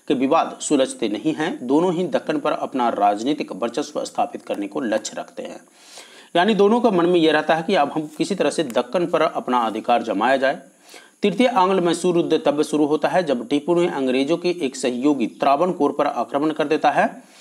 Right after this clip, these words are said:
जो अंग्रेजों के एक सहयोगी त्रावणकोर पर शासन कर रहा होता है, उस पर टीपू सुल्तान आक्रमण कर देता है और त्रावणकोर ईस्ट इंडिया कंपनी के लिए काली मिर्च का एकमात्र स्रोत था।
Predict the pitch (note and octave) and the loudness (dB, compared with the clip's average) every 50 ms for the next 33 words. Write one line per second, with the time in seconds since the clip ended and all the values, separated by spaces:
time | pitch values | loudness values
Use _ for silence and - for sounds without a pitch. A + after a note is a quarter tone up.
0 | - - - - - _ _ _ - D3 D3+ - - - F3 F3 F3 F3 F3+ A3 | -20 -20 -20 -20 -20 _ _ _ -4 0 0 0 2 2 2 4 2 2 2 2
1 | G#3+ A3 G3+ G3 F#3 - - D3 C3+ D3 D#3+ D#3+ D#3+ F#3 F3 - C#3+ C3 C3+ D3+ | 2 2 2 2 2 2 0 0 2 2 2 2 2 0 0 2 2 2 4 2
2 | D#3 D3 D#3+ D3+ C#3+ - D#3 C#3+ D3 D3+ D3+ - - - - - - - C#3 B2+ | 0 2 2 0 2 2 0 0 0 -2 -4 -6 -16 -16 -14 -10 -2 -2 -2 0
3 | D3+ F3 F3 F3+ E3+ E3 D#3+ D#3 D#3+ - F3+ F#3 C3 A#2 - - B2 G#2+ - C#3 | 0 -2 0 0 2 2 2 0 2 0 0 0 0 -2 -2 -4 -4 -2 -2 -4
4 | C3+ - E3 - - B2 A2+ B2 A#2+ A#2+ B2 - - - C3+ B2 - E3 E3 E3 | -4 -4 -6 -6 -4 -4 0 0 0 0 0 -4 -4 -4 -4 0 0 0 0 0
5 | D#3+ E3 D#3 D3 D3 C#3 D3+ C#3+ E3 G3+ G3 - C3+ - - - C3+ C3+ C#3+ E3 | 0 -2 -2 0 0 0 0 0 0 0 0 0 -2 -2 0 0 2 2 4 4
6 | F3+ F#3+ - E3+ D#3+ E3 E3 - G3 F3+ E3+ - - D#3 C3+ B2+ C3 B2 C3 C3 | 2 0 0 0 0 0 0 -2 -4 -6 -6 -6 -4 -4 0 0 0 0 0 -2
7 | A#2 A#2 A#2 C#3+ D3+ B2+ - A2+ G#2+ A2+ B2+ C3 - - D3 D3 D#3 D#3+ D3+ A#2+ | -2 -2 -2 -2 -4 -2 -2 -2 -2 -2 -2 -4 0 0 2 2 2 2 0 0
8 | G#2 - - - C#3 - - B2+ A2+ - A2+ G2 F#2+ F#2 - - - - - - | -2 -4 -4 -4 -4 -4 -4 -6 -10 -8 -8 -8 -8 -8 -10 -12 -12 -14 -14 -14
9 | - - - - F#2+ F2 D#2+ F2 - - - - - | -16 -14 -10 -8 -8 -8 -8 -12 -10 -10 -10 -10 -10